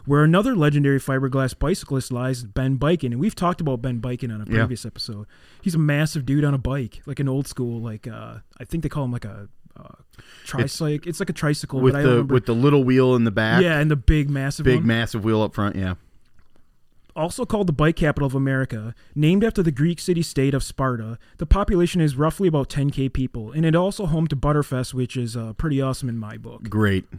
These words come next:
Speaker 1: Butterfest.
Speaker 2: Great festival.
Speaker 1: Lather me up, baby. I'm going into the fryer.
Speaker 2: Yep.
Speaker 1: I'd do it.
Speaker 2: Smell like a, a nice turkey cooking.
Speaker 1: Oh, yeah. You need to lather and slather.
Speaker 2: <laughs>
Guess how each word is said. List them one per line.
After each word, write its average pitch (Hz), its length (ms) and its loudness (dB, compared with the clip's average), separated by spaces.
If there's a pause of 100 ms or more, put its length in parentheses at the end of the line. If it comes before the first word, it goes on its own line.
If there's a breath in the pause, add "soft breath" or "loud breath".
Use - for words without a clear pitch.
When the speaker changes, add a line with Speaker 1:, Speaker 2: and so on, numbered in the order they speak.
(200)
Speaker 1:
Butterfest. 156 460 0
Speaker 2:
Great 120 260 4
festival. 98 440 -2
Speaker 1:
Lather 151 260 2
me 151 160 2
up, 139 160 -2
baby. 131 460 -4
I'm 143 100 -6
going 143 240 -2
into 147 160 0
the 139 80 -6
fryer. 123 540 -8
Speaker 2:
Yep. 117 240 2 (200)
Speaker 1:
I'd 139 220 -4
do 117 180 -6
it. 113 100 -12 (600 loud breath)
Speaker 2:
Smell 120 300 2
like 117 180 2
a, 101 300 0 (180)
a 101 260 0 (200)
nice 117 340 0
turkey 120 340 -2
cooking. 95 460 -2 (100)
Speaker 1:
Oh, 147 180 2
yeah. 139 320 2 (100)
You 156 100 -2
need 156 140 2
to 139 180 0
lather 139 440 -2
and 165 120 -2
slather. 127 440 -4
Speaker 2:
<laughs> 131 400 -2